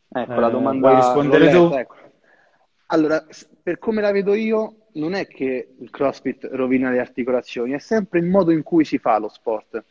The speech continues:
Speaker 1: Quindi tutti gli sport possono essere dannosi. Se, eh, un ragazzo che è nuovo viene e dice, "Io voglio fare l'iscrizione al box, voglio fare solo open gym", e non viene seguito da nessuno, e prova a fare uno snatch da autodidatta,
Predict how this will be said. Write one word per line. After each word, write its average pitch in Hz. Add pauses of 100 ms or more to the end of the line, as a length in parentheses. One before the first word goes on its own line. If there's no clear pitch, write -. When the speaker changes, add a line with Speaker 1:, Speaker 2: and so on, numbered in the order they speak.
(260)
Speaker 1:
Quindi 139
tutti 220
gli 165
sport 143
possono 131
essere 123
dannosi. 123 (560)
Se, - (380)
eh, 120
un 123
ragazzo 170
che 139
è 139
nuovo 139
viene 131
e 139
dice, 143
"Io 170
voglio 165
fare 160
l'iscrizione 160
al 160
box, 180
voglio 147
fare 151
solo 180
open 165
gym", 135 (160)
e 123
non 131
viene 170
seguito 156
da 143
nessuno, 120 (800)
e 143
prova 190
a -
fare 160
uno 147
snatch 165
da 139
autodidatta, 135